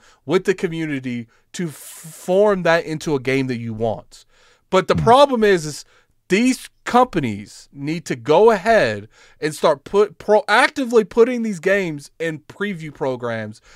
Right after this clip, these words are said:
Speaker 1: that's on Steam, that's on Xbox, and stop publishing it as a full retail game.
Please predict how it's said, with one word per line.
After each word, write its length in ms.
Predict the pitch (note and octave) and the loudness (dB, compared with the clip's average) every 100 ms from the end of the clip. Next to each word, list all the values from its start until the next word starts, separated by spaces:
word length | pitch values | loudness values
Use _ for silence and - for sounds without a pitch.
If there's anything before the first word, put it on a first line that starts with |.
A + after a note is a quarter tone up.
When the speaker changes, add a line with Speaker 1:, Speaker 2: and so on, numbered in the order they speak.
| _ - | _ -4
Speaker 1:
that's 200 | D3 E3 | -2 0
on 140 | D#3 | -2
Steam, 400 | - - E3+ B2+ | -4 -8 -6 -4
that's 200 | B2 B2 | -6 -2
on 120 | C#3+ | -2
Xbox, 560 | C#3+ D3 - C3+ A#2+ D3 | -2 -4 -4 -6 -6 -8
and 100 | C#3 | -12
stop 540 | - - G#3+ C#4 - E3+ _ | -12 4 6 6 2 -10 _
publishing 640 | C#4 D4 B3+ A#3 - E3+ | 4 4 4 -4 -6 -6
it 140 | E3+ - - - | -8 -8 -20 0
as 180 | B3 B3 | 2 4
a 140 | C4+ | 2
full 440 | - - D#4 E4 C4+ | 0 0 4 6 6
retail 440 | C4+ B3 C#4 A#3+ | 4 6 6 6
game. 520 | G3+ A3+ G3 G#2 - | 6 4 2 -4 -12